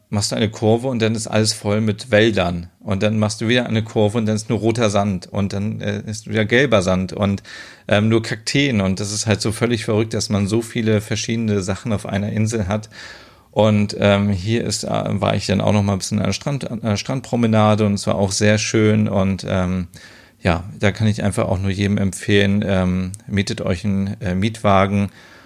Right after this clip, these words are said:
und dann einfach ein bisschen, ja, über die Insel fahren. Und dann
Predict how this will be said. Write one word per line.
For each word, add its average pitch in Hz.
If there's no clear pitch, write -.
und 98
dann 98
einfach 95
ein 101
bisschen, 92
ja, 82
über 104
die 101
Insel 95
fahren. 87
Und 95
dann 98